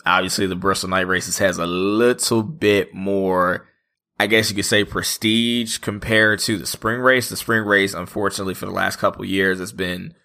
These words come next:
plagued with weather upon weather upon weather. And, you know, we got a lot of that on both Saturday and Sunday. So, yeah, I, I mean, kudos to Bristol for getting the track done, 'cause they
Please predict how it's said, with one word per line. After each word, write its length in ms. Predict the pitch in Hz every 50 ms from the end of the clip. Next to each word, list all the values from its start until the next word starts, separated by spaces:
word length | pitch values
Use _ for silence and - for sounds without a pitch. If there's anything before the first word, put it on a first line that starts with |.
| _ _ _ _ _ _ -
plagued 400 | 120 110 104 98 98 92 92 92
with 300 | 92 92 87 90 87 -
weather 540 | 85 92 104 104 98 92 87 87 85 82
upon 360 | 82 - - 87 76 73 78 80
weather 340 | 98 110 107 98 98 90
upon 380 | 90 87 87 98 98 90 87 90
weather. 320 | 90 104 107 98 92 87
And, 260 | 90 87 87 87 87 - _
you 80 | 95
know, 120 | 98 95 90
we 160 | 90 104 104
got 360 | 92 107 110 110 98 92 82
a 80 | 87 92
lot 240 | 95 107 110 107 104
of 100 | 95 90
that 320 | 90 87 90 87 87 - _ _ _ _ _ _ _ _ _
on 160 | - 90 90
both 200 | 90 92 92 90
Saturday 420 | - - 107 101 101 101 98 92 90
and 100 | 85 85
Sunday. 440 | - - 117 113 110 98 90 85 87
So, 460 | 87 - - 95 87 85 82 82 85 - _ _ _ _ _ _ _ _ _ _
yeah, 460 | - 104 120 127 120 101 95 80 - -
I, 280 | - 113 123 113 131 151
I 20 | 156
mean, 320 | 147 143 120 110 101 - _ _
kudos 360 | - 185 196 196 165 123 -
to 80 | 117 98
Bristol 360 | 90 104 107 104 - - -
for 120 | - 92
getting 180 | 90 101 92 82
the 40 | 78
track 340 | - - 98 90 85 - -
done, 220 | 82 80 78 85 -
'cause 380 | - 95 87 87 90 80 - -
they 640 | - 98 104 104 101 101 98 98 92 92 87 -